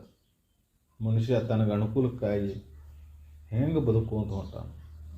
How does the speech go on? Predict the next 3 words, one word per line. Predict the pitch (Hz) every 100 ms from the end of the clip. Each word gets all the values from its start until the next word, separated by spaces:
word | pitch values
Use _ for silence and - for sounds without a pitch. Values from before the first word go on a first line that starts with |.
| - - - - - - -
ಸುತ್ತಮುತ್ತಲ | - 117 113 110 110 110
ವಾತಾವರಣ | 107 104 127 123 117
ಸುತ್ತಿಟ್ಕೊಳಂಗಿಲ್ಲ, | 113 - - 95 92 87 92 90